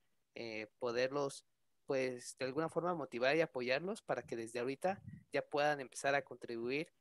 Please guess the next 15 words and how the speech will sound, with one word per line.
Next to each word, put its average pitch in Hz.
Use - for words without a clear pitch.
ya 139
sea 170
con 131
una 147
pequeña 147
parte 143
como 120
en 113
el 104
documento, 127
eh, 127
del 120
glosario, 139
por 151
ejemplo, 151